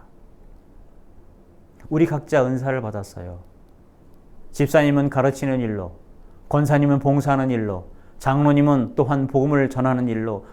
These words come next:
그렇게 각각의 은사를 받았지요. 이 어려운 시대, 우리가 받았던 이 은사를 다시금 기억하면서 우리의 믿음의 분량대로, 은사의 분량대로 다시 한번 나아가는 저와 여러분이 되길 원합니다.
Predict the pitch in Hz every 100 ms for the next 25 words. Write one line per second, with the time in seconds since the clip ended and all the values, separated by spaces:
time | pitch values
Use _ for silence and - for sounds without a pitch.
0 | - - 196 196 - 143 - 160 147 120
1 | 117 123 104 98 98 101 - 95 98 90
2 | - - - - - - - - - -
3 | - - - - - 139 127 135 123 117
4 | - 107 90 - - - - - - -
5 | - - 151 160 156 165 160 156 143 143
6 | 143 139 135 127 117 127 117 - 110 107
7 | 101 92 95 143 113 - - - - -
8 | - 120 120 117 127 143 135 131 123 123
9 | 110 113 107 92 - - - - 143 135
10 | 165 156 139 127 113 110 107 104 101 101
11 | 101 98 95 95 92 92 101 92 95 92
12 | 90 90 87 87 87 87 90 82 82 -